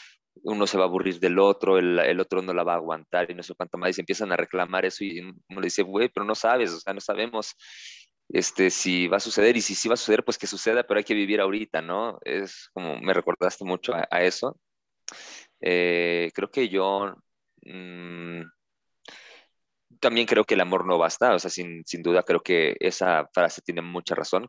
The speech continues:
es lo que yo creo. Em, porque el amor son cosas distintas para ti, para mí, ¿no? O sea, no, no, no tenemos, no, no hay, no hay manera de que tengamos la misma percepción del amor,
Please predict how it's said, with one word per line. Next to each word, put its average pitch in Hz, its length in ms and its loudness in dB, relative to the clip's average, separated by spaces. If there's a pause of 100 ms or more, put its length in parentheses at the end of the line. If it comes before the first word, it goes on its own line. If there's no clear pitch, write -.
(100)
es - 180 0
lo 101 100 -4
que 85 100 0
yo 80 100 4
creo. - 220 -2 (760)
Em, 87 840 2 (1400)
porque 113 240 2
el 101 80 6
amor 104 500 4
son 98 500 -6 (140)
cosas 95 220 -4
distintas 92 420 -4
para 80 220 0
ti, - 140 -4
para 82 240 0
mí, 87 220 -4
¿no? 90 320 -2
O 90 40 -10
sea, 76 600 -6 (500)
no, 95 200 0
no, 92 160 -2
no 107 180 0
tenemos, 107 680 0
no, 110 120 0
no 107 240 -6
hay, 120 120 -2
no 117 100 -4
hay 120 60 0
manera 113 360 0
de 87 80 -4
que - 100 -10
tengamos 95 360 -6
la 90 80 0
misma 92 260 -8
percepción 85 460 -8
del 87 160 2
amor, 76 360 -2